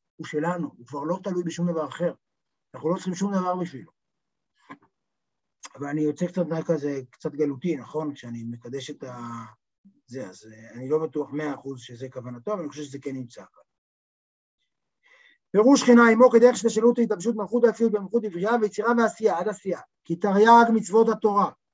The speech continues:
רובן ככולן הן מצוות מעשיות, כלומר, הן מדברות על העולם שלנו, הן רלוונטיות אלינו, וגם התלויות בדיבור ומחשבה, כמו תלמוד תורה וברכת המזון וקריאת שמע ותפילה. הקיים עלן, זה דיברנו הרבה פעמים, דהרהור לאו כדיבור דמי,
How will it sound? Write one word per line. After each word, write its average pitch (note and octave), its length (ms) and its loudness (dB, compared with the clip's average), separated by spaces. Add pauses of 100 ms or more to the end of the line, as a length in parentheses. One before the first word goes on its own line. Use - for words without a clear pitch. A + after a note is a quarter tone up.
(300)
רובן F3+ 460 2
ככולן A3+ 540 0
הן G3+ 120 -4
מצוות F#3 340 0
מעשיות, A3+ 500 0
כלומר, F3+ 180 -10
הן F3+ 60 -8
מדברות F3+ 320 -2
על A3 100 0
העולם G#3 280 0
שלנו, A3+ 520 4
הן D#3 260 -10
רלוונטיות A#3+ 540 0
אלינו, D#3 200 -12 (640)
וגם A3 300 0
התלויות A#3+ 320 6
בדיבור F#3+ 500 -2
ומחשבה, E3 520 -2 (520)
כמו A3 220 0
תלמוד A3+ 360 4
תורה G#3+ 380 6
וברכת G3 360 -2
המזון G3+ 440 -2
וקריאת F3 320 -4
שמע G3 160 2
ותפילה. E3+ 460 -2 (680)
הקיים C#4+ 420 0
עלן, G3+ 360 4 (160)
זה D#3+ 260 -6
דיברנו E3 320 -2
הרבה G3+ 160 -2
פעמים, G3 380 0 (380)
דהרהור F#3 600 0
לאו D#4+ 300 4
כדיבור D#4 340 2
דמי, D#3+ 360 0